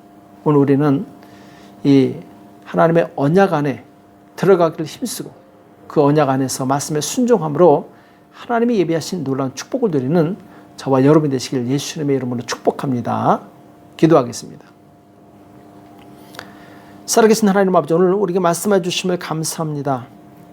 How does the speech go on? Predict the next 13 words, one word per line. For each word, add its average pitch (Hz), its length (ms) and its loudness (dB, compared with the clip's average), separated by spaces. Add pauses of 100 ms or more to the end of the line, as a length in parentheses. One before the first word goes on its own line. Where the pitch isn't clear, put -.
하나님, 180 340 4
우리가 165 280 2
하나님의 196 520 2
언약 202 340 2
가운데 190 420 -4
거할 165 280 -2
수 165 160 -12
있도록 160 240 -8
도와주시옵소서. 147 920 -4 (520)
특별히 180 540 4 (120)
하나님의 185 380 -2
말씀에 165 400 -4
순종함으로 190 800 -2